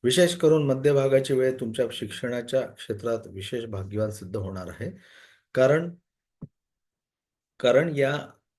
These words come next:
यावेळी तुमचे मन शिक्षणात अधिक चांगले लागेल, त्यामुळे तुम्ही आपले प्रदर्शन उत्तम करून आपल्या शिक्षकांचे मन जिंकण्यात यशस्वी व्हाल. तुमच्यासाठी एक, मेष राशीसाठी एक अतिशय चांगला उपाय आहे, सकाळच्या वेळी स्नान केल्यानंतर सूर्याला जल अर्पण करा.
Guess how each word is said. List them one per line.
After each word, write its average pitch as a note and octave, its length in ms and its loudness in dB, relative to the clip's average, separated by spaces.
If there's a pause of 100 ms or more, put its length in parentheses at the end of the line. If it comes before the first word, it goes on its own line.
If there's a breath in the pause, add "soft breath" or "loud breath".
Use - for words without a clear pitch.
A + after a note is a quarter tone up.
(360)
यावेळी C3+ 440 6
तुमचे B2+ 320 -4
मन A#2 360 -6
शिक्षणात B2+ 420 -10 (160)
अधिक G#2+ 200 -6
चांगले F#2+ 340 -6 (480)
लागेल, F2+ 380 -4 (320 loud breath)
त्यामुळे C3 260 2
तुम्ही D3 160 -2
आपले C#3 320 0
प्रदर्शन B2 380 -2
उत्तम A#2 380 -4
करून A2+ 360 0
आपल्या A2 280 -4
शिक्षकांचे A2 640 -4
मन G2+ 440 -2
जिंकण्यात G2 360 -4 (120)
यशस्वी G2 440 -6
व्हाल. G2+ 200 -4 (640 loud breath)
तुमच्यासाठी F3 400 2
एक, F3 240 0 (840)
मेष E3+ 320 2
राशीसाठी D#3 500 0
एक C#3+ 140 -4
अतिशय C#3+ 400 -6
चांगला A#2+ 340 -2
उपाय A2+ 300 0
आहे, A#2 180 -6
सकाळच्या C#3 480 0
वेळी C#3+ 160 0
स्नान C#3 380 -4
केल्यानंतर B2 540 -2
सूर्याला C#3 520 -2
जल B2 340 4
अर्पण G2 340 -2
करा. E2 300 -12